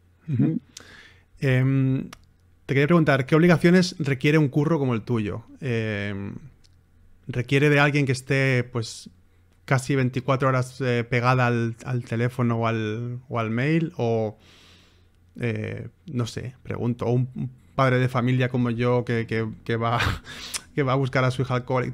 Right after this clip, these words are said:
Speaker 1: ¿sabes? Que está menos, eh, enganchado a, a, al momento, eh, podría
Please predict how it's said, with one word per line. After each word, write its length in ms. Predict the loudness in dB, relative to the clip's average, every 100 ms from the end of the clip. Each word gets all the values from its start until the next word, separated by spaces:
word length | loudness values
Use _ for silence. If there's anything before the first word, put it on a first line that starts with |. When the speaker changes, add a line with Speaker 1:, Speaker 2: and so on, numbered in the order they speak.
| -10 -4
Speaker 1:
¿sabes? 200 | -4 -2
Que 120 | -2
está 160 | 2
menos, 380 | 4 4 2 0
eh, 480 | 0 0 0 -4 -4
enganchado 720 | 0 2 2 0 -2 0 0 0
a, 460 | 0 0 -2 -4 -4
a, 380 | -4 -2 -2 -2 -4 -8 -12 _ _ _ _ _ _ -4
al 160 | 0
momento, 720 | 2 2 2 2 2 -2 -4 -8 _ _ _ _ -16
eh, 760 | -6 -4 -2 -2 -4 -6 -8 -10 -14 _ _ _ _
podría 640 | -4 0 2 2 0 -4